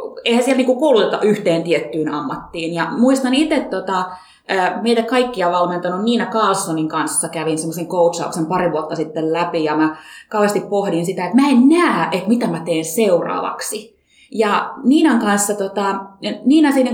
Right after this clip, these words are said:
Niina, Niinan kanssa oivallettiin siinä se, että, et hitto viekö, että se mitä mä teen työkseni, niin mulla ei ole esikuvia, koska kukaan ei ole tätä aikaisemmin tehnyt.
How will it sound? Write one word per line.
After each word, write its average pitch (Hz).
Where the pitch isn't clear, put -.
Niina, 277
Niinan 320
kanssa 226
oivallettiin 208
siinä 214
se, 262
että, 196
et 226
hitto 349
viekö, 277
että 208
se 339
mitä 339
mä 269
teen 180
työkseni, 185
niin 277
mulla 359
ei 285
ole 285
esikuvia, -
koska 302
kukaan 339
ei 180
ole 185
tätä 214
aikaisemmin 185
tehnyt. 202